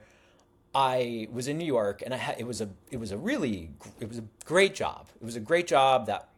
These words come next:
that, that paid well and all of these things. And on paper, everything was great. But my inner knowing, my soul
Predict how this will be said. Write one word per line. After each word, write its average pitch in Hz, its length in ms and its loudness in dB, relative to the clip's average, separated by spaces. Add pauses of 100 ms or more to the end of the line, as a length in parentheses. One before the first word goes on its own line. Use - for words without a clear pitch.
(120)
that, 92 240 -6 (340)
that - 220 -8
paid 175 240 0
well 120 440 4
and 82 320 -10 (460)
all 180 220 10
of 147 100 0
these 139 200 -2
things. 117 300 -2
And 113 100 -6
on 110 160 -4
paper, 151 380 0
everything 117 420 -2
was 92 160 -6
great. - 340 -10 (160)
But 135 180 0
my 113 240 -4 (120)
inner 156 280 -2
knowing, 147 640 2 (360)
my 123 200 -2
soul 120 720 4